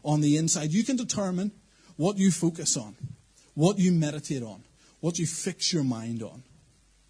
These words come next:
You can feed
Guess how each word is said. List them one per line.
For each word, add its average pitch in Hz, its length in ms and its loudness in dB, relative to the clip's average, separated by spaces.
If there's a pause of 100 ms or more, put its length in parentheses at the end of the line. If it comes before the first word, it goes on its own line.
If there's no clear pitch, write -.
(1120)
You 180 160 0
can 165 160 0
feed 202 1040 -2